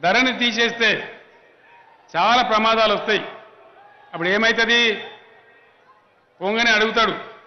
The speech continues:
మళ్ళా పాత వీఆర్ఓలు, మళ్ళా గిరిదావర్లు, మళ్ళా పానీ నకళ్ళు, సర్టిఫికెట్లు,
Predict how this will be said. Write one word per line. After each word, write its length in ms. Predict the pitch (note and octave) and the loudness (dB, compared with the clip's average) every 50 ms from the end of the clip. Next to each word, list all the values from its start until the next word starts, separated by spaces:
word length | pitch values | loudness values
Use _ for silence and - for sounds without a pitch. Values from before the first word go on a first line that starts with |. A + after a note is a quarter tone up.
| - - - - - - - - _ _ _ _ _ - | -20 -20 -20 -20 -20 -20 -20 -20 _ _ _ _ _ -6
మళ్ళా 200 | F3 F#3+ G#3+ G#3+ | -4 0 0 0
పాత 300 | G#3 G3 F#3+ G#3 G3 A3 | 0 0 0 0 0 0
వీఆర్ఓలు, 760 | G#3+ G3+ G#3 G#3 G#3 G#3 G#3+ G#3+ G#3 G#3+ G#3+ G#3+ G#3+ G#3 G#3+ - - - - - - - - - - - _ _ _ _ _ - | 0 0 2 2 2 2 2 2 0 0 0 0 0 -2 -4 -8 -14 -20 -20 -20 -20 -20 -20 -20 -20 -20 _ _ _ _ _ -6
మళ్ళా 200 | E3 F#3 G#3 G#3 | -4 -2 -2 0
గిరిదావర్లు, 760 | F#3+ G3+ G3+ G3+ G#3+ G#3+ G#3+ G#3+ G#3+ G#3 G#3+ G#3+ G#3 G3 G3+ - - - - - - - - - - - _ _ _ _ - | 0 -2 0 2 2 2 2 2 2 0 0 -2 -2 -2 -6 -10 -16 -20 -20 -20 -20 -20 -20 -20 -20 -20 _ _ _ _ -8
మళ్ళా 220 | D#3+ F3 G#3 G#3 G3 | -6 -4 -2 -2 -2
పానీ 320 | - F3 F#3 G3+ G#3 G#3 | 0 0 0 0 0 0
నకళ్ళు, 520 | G#3 G#3 G3 G3+ G#3 G#3 G#3 G#3 G#3 G3+ G3 - - - - - - - - _ _ _ _ _ _ _ _ _ _ _ _ - | 0 0 0 0 0 0 0 -2 -4 -4 -6 -10 -16 -18 -20 -20 -20 -20 -20 _ _ _ _ _ _ _ _ _ _ _ _ -4
సర్టిఫికెట్లు, 760 | F3 F3+ G3 G3+ G#3+ G3+ G#3 G#3 G3+ G3+ G3+ G#3+ G#3 G3+ | -4 -4 -2 -4 -4 -2 -2 -2 -2 -2 -2 -2 -2 -4